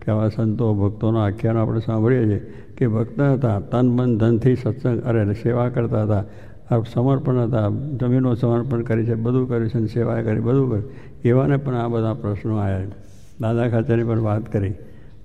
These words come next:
તો એને પણ પ-, આટલો પ્રશ્ન. દાદા ખાચરને ગરાસ આખો જપ્ત થઈ ગયો. જે એને પોતાની જમીન જાગીર, જે જ-, ગરાસ કહેવાય, પાંચ છ ગામ હતો એને,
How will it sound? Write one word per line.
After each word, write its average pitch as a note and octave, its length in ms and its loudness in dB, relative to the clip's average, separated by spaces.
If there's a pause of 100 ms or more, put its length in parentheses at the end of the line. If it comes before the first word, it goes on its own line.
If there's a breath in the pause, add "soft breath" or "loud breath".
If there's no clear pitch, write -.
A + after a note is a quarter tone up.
(140)
તો B2 60 2
એને B2 240 4
પણ C#3+ 180 0
પ-, C3 280 -2
આટલો A#2+ 220 -2
પ્રશ્ન. G#2+ 480 -2
દાદા B2 300 2
ખાચરને A#2+ 480 0
ગરાસ A2+ 380 2
આખો A#2 240 0
જપ્ત A2 300 -2
થઈ G#2 240 0
ગયો. G2+ 120 -4 (600 loud breath)
જે A2 160 6
એને C3 320 4
પોતાની A#2+ 460 0
જમીન A2+ 460 2
જાગીર, A2 400 2
જે A2+ 180 2
જ-, G#2 160 0
ગરાસ G#2+ 420 2
કહેવાય, B2 340 0 (140)
પાંચ G#2 280 -2
છ A2+ 140 0
ગામ G#2+ 180 0
હતો A2 200 -2
એને, G2+ 280 0